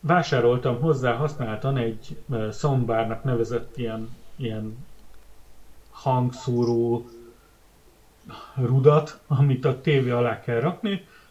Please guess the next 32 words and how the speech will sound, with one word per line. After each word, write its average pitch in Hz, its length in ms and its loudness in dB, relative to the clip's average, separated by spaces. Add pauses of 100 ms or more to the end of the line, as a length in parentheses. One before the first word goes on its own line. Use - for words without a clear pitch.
és 147 220 -4
ennek 160 320 -2
már 147 180 0
elég 117 300 0
jó 113 180 2
a 107 40 0
hangereje, 123 600 -2 (240)
viszont 214 480 -2 (180)
elfelejtették 131 840 0
hozzáadni 117 600 2
a 123 220 0
távirányítóját, 113 1000 -4 (140)
és 220 440 0 (360)
amikor 165 520 4
beállítottam 120 840 2
Harmoniba, 143 840 2
akkor 123 540 -2 (120)
közöltem, 113 600 2
hogy 139 160 2
akkor 120 300 0
azt 135 280 -2
a 117 60 2
rutint 113 400 -2
indíts 113 420 -2
el, 156 220 2
hogyha 120 320 -2
akarom 110 340 -2
nézni 110 280 -4
a 113 100 -6
tévét, 196 380 0
hogy 117 160 -6
csak - 280 -8